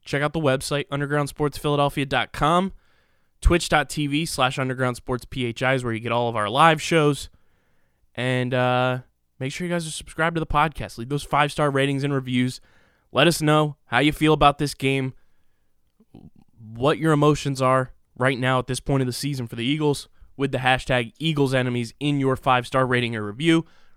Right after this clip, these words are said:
Remember, guys, it's five stars only because we have standards. We know you do too, and we know your standards are five stars only.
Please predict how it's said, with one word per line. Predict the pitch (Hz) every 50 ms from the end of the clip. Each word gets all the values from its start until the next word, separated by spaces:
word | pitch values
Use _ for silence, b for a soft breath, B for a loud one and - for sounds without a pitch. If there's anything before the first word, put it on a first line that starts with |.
| b
Remember, | b 170 185 147 131 120
guys, | 117 110 110 110
it's | 127 131 -
five | - 226 214 202 180
stars | - - 165 156 139
only | 139 135 135 135
because | 135 117 - 127 117
we | 127 143
have | 143 139 -
standards. | - - 143 139 135 131 131 123 -
We | 120 120
know | 131 131
you | 127 127 143 135
do | 127 131 123
too, | 120 - - 139 135 127 131 - b b b b b b b b b
and | - 117 127
we | 139 139
know | 139 131
your | 127 123 131 123
standards | - - 127 120 120 113 113 113 107 - - - - - - _ _ _ _ _ _ _ _ -
are | 135
five | - - 123 110 104 -
stars | - 110 107 104 110
only. | 120 127 135 131 131 131 127 -